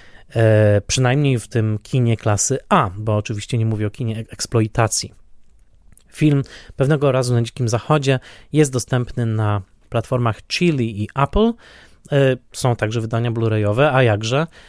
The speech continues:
I jest to dowód na to, że kino jako rozpisana na wiele instrumentów wizualno-dźwiękowa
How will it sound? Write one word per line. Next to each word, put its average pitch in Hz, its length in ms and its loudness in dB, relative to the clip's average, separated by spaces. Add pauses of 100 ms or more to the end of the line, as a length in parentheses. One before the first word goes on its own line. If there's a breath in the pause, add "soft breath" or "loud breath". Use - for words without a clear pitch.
(220 loud breath)
I 170 120 -2
jest - 400 -2 (120)
to 120 400 2
dowód 117 500 -2
na 113 180 2
to, 110 240 0
że 101 360 0 (300 soft breath)
kino 131 500 0 (220)
jako 104 520 -2
rozpisana 110 600 -2
na 104 140 -2
wiele 135 420 2 (400 loud breath)
instrumentów 117 800 -4 (460 soft breath)
wizualno-dźwiękowa 113 1700 0